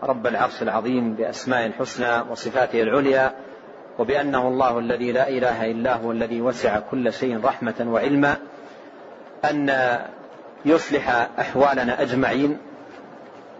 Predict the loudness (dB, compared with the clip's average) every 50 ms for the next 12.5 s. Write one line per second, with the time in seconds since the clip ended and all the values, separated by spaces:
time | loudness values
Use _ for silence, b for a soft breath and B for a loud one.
0 | -20 -20 -20 -18 -4 0 2 4 4 4 4 2 2 4 4 6 6 6 6 4
1 | 4 4 4 4 6 4 4 2 2 2 4 6 6 6 6 4 2 2 2 0
2 | 0 0 0 2 2 4 4 4 4 4 2 0 -2 -8 -16 -16 -16 -16 -16 -16
3 | -18 -18 -18 -18 -4 0 2 4 6 6 4 4 4 2 2 2 2 2 2 4
4 | 4 2 2 2 4 4 4 4 4 2 2 2 2 2 4 4 4 4 4 4
5 | 2 2 0 0 0 2 2 2 4 4 4 4 4 4 2 2 0 -2 -4 -12
6 | -16 -18 -18 -18 -18 -18 -18 -18 -18 -2 0 2 4 4 4 2 2 2 0 0
7 | 2 2 2 2 4 4 4 4 4 4 4 4 4 4 4 4 2 2 2 2
8 | 2 2 0 0 2 2 2 4 2 2 2 2 2 2 2 2 4 4 4 4
9 | 4 4 2 -2 -6 -14 -16 -16 -18 -18 -18 -18 -18 -4 2 4 4 6 6 6
10 | 4 2 2 0 0 0 2 2 2 4 4 2 2 4 2 2 2 4 4 4
11 | 4 4 2 2 2 2 4 2 2 2 0 0 2 2 2 4 2 2 2 2
12 | 2 2 2 4 4 6 6 6 4 2